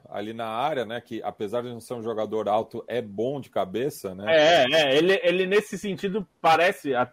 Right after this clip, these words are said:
Speaker 2: não só o jeito de correr, mas ele parece o Romário nesse sentido, não em qualidade, é óbvio, o Romário é, com a perna esquerda é melhor que o Agüero, mas,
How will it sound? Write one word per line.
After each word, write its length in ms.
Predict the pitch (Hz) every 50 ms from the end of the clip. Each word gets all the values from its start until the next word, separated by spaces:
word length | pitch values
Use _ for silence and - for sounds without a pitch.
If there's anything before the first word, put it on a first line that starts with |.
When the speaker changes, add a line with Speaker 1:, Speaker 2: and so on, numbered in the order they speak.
| _
Speaker 2:
não 280 | - 143 135 147 175 190
só 380 | - - 185 170 160 151 143 143
o 100 | 147 143
jeito 320 | 135 151 156 147 143 147
de 60 | 139
correr, 340 | - - 143 135 120 143 190
mas 180 | 190 156 143 131
ele 140 | 147 151
parece 460 | 151 151 156 147 143 156 160 156 - 165
o 40 |
Romário 540 | 147 147 151 143 135 139 143 147 143 139 131
nesse 260 | 127 135 135 135 -
sentido, 460 | - 131 123 120 - - 185 170 139 127 _ _ _ _ _ _
não 200 | 143 156 175 185
em 60 | 185
qualidade, 680 | 185 - 175 156 147 147 135 135 143 156 156 139 107 131
é 60 | 131
óbvio, 560 | 123 127 143 156 139 123 113 117 117 113 113 104
o 80 | 117 113
Romário 460 | 101 - 123 120 123 131 147 156 160
é, 260 | 151 139 131 120 110 - _ _ _ _ _ _
com 80 | -
a 60 | 139 135
perna 300 | - 160 175 190 185 202
esquerda 520 | - - - _ 160 170 185 202 180 190
é 40 | 185
melhor 300 | 180 180 165 165 170 165
que 80 | -
o 40 | 190
Agüero, 320 | 180 160 143 135 123 117 120
mas, 200 | 123 135 135